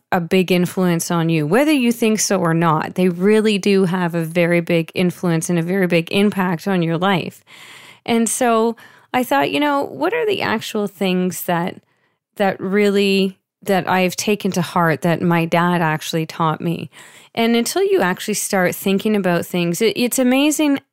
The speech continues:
how much your parents actually teach you. And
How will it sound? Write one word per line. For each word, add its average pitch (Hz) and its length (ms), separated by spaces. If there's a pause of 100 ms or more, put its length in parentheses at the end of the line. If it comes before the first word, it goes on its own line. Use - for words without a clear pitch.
(120)
how - 480
much - 580 (280)
your 208 140
parents 175 360
actually - 360
teach - 340
you. - 180 (140)
And 185 340